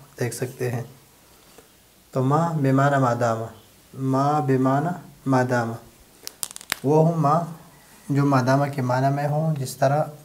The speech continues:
अक़ूमु मा जलसल अमीरु।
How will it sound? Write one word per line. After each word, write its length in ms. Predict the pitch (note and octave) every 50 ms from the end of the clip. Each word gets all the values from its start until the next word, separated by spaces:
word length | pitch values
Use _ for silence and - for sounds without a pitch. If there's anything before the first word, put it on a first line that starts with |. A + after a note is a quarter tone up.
| - - - - - - - - - D3
अक़ूमु 640 | C#3 C#3+ - - C#3 C#3 C#3 C3+ C3 C3 D3 D#3 - - - - - - - - _ _ _ _ _ - - - - - _ _ _ - - - _ _ _ _ _ _ _ _ -
मा 600 | D3 C#3 C3+ C3+ C3+ C3+ C#3 C#3+ D#3+ D#3+ D#3+ - - - - -
जलसल 460 | C3 C3 B2 A#2+ A#2+ A#2+ - C3 B2
अमीरु। 460 | - - A#2+ A#2+ A#2+ A#2 A#2+ A#2+ A#2+